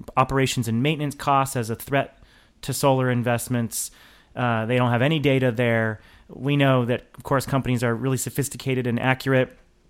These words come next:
at modeling energy production, which goes into the financial <laughs> documents that they're putting out there.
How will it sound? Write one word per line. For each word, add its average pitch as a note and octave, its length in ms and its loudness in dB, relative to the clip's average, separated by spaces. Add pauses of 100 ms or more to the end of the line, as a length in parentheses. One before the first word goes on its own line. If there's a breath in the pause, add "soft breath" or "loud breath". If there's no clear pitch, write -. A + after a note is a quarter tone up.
(200)
at C#3 180 2
modeling C#3 400 6
energy C3 260 0
production, B2 580 0 (360 soft breath)
which - 200 -8
goes C3+ 340 2
into C3 680 0
the - 120 -10
financial C3 380 2
<laughs> C#3 160 0
documents C3 420 0
that C3 100 -2
they're B2 120 -2
putting B2+ 280 0
out B2+ 180 0
there. A#2+ 260 0